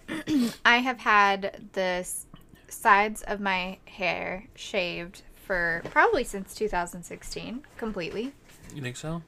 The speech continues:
Speaker 1: I think so. Yeah, that's when I, like
Speaker 2: When you had the rainbow hair, did you have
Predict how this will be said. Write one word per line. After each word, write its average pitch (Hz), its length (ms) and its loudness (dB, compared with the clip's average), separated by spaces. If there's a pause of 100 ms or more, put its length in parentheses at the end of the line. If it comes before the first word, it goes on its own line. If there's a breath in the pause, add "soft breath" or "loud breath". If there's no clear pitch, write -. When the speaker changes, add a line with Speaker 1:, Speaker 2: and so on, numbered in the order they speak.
(180)
Speaker 1:
I 262 80 -6
think 392 260 -6
so. 202 380 0 (380 loud breath)
Yeah, 254 220 8
that's 269 300 2
when 320 160 -2
I, 196 280 2
like 170 220 0
Speaker 2:
When 131 100 0
you 135 60 0
had 139 120 2
the 120 60 0
rainbow 123 360 2
hair, 139 240 2
did 127 200 0
you 123 80 -4
have 120 460 -2